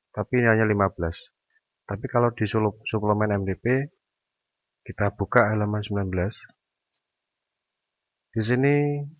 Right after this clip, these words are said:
kelihatan kan? Ini untuk C T B yang lima belas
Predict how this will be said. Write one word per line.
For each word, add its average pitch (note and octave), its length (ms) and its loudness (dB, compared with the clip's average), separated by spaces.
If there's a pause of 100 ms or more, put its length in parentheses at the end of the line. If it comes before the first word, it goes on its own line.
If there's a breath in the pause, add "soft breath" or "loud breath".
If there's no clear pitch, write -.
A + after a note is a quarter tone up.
(680)
kelihatan G#2 480 2
kan? G#2 160 0 (1600 loud breath)
Ini C3 160 2
untuk B2 240 4
C A2+ 80 6
T A2 240 4
B C3 160 6
yang A#2+ 160 2
lima G#2+ 320 2
belas G2 320 2